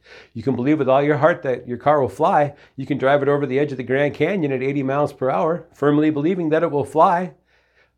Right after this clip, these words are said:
But your believing it doesn't make it true. If your car had been designed to fly, then believing that fact would be necessary for you to benefit from that feature, but faith is only as good as its object."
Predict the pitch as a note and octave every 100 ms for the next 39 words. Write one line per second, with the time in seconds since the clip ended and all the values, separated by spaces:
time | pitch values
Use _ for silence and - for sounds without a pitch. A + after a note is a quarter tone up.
0 | G#2 A2 A#2 A#2+ A#2 A2+ A#2+ A3 E3+ C3+
1 | C3 B2+ C#3 C3 B2+ A#2+ B2 - C3+ -
2 | F#2+ _ _ _ _ _ A#2+ A2 C3 B2
3 | B2 A2+ G#2+ G#2+ C3+ F#3 D3 - B2 A#2+
4 | A#2 A#2+ A2 A2+ C3+ C3 B2 A#2+ B2+ _
5 | B2 A#2+ - _ - - - _ _ A#2
6 | F3+ A#3+ G#3+ D#3 - B2 C3+ B2 A#2+ -
7 | B2+ B2+ B2+ C#3 A#2+ - - B2 A#2+ A2+
8 | E3 D3 A#2+ A#2 B2 B2+ D#3 D#3 - A2+
9 | G2+ - C3+ E3 E3 C#3 - C3 C3 -
10 | A2+ A#2 A#2+ - - B2+ A#2 A2 F#2+ -